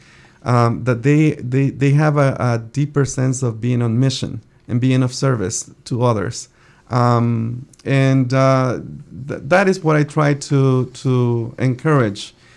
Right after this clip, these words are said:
the catechists to, um, to see, to, to, to seize those moments of, uh, evangelization and catechesis.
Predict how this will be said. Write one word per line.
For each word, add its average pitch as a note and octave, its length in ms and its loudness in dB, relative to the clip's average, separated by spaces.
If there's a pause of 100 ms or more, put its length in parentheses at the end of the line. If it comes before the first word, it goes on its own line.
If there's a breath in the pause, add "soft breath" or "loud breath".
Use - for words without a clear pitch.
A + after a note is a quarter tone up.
(200 soft breath)
the B2 100 -2
catechists B2+ 800 0
to, A2 640 0
um, A2 560 -4
to B2+ 100 -6
see, B2+ 380 0
to, C3+ 180 -6 (160)
to, C3 220 0
to C3+ 180 -4
seize F3+ 560 -4
those C3 280 0
moments B2 420 0
of, A2+ 260 -4 (480 soft breath)
uh, A#2 340 -2
evangelization A#2 960 -2
and A2 240 -4
catechesis. G#2+ 720 -10